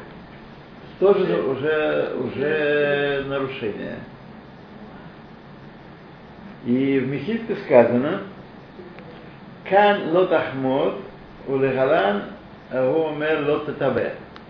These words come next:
Сказано два разных глагола, «лотахмот» и «лотатаве». Ну, на бедный русский язык мы переводим все как «не, не, не вожелай, не вожелай». Лехаев аль-таава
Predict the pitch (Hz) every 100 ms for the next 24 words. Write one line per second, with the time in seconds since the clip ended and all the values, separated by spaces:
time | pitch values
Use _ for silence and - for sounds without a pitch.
0 | - - - - - 139 120 117 113 131
1 | 107 120 120 117 113 - 113 117 107 92
2 | 107 110 117 - 131 160 208 143 156 -
3 | 139 117 98 - - - - - - -
4 | 107 117 - 110 135 139 131 - - 123
5 | 175 170 151 135 147 143 131 131 160 147
6 | 127 139 127 120 123 117 113 - - 110
7 | 110 110 107 107 107 107 104 101 117 143
8 | 120 104 95 101 - - - - 120 -
9 | - - - - - - - - 117 135
10 | 147 147 196 240 - 156 156 - 151 135
11 | 135 165 202 233 -